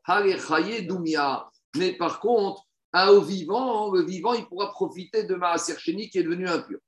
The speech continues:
Alors pourquoi on te dit, tu pourras pas donner aux morts ? Sous-entendu, le mort, il pourra pas la prendre, mais toi, tu pourras la prendre. Ah, dis-moi, tu pourras la prendre.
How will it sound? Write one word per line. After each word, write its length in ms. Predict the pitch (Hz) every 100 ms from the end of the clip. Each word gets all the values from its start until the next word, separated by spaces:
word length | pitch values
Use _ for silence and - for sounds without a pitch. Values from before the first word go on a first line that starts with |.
| _ _ -
Alors 160 | 135 202
pourquoi 220 | 196 277
on 80 | 247
te 60 |
dit, 300 | 208 147 - _ _
tu 160 | 214 170
pourras 200 | 208 208
pas 140 | 220
donner 200 | 208 208
aux 80 | 180
morts ? 340 | 151 147 - _
Sous-entendu, 420 | - 208 208 208
le 140 | 170 180
mort, 200 | 214 190
il 120 | 151
pourra 220 | 151 160
pas 220 | 160 147 131
la 100 | -
prendre, 360 | - 208 247 - -
mais 100 | 165
toi, 160 | 190 233
tu 100 | 190
pourras 200 | 175 175
la 80 | 151
prendre. 320 | 127 98 - _ _ -
Ah, 120 | 123
dis-moi, 280 | 135 180 180
tu 120 | -
pourras 180 | 131 165
la 100 | 185
prendre. 340 | - 220 131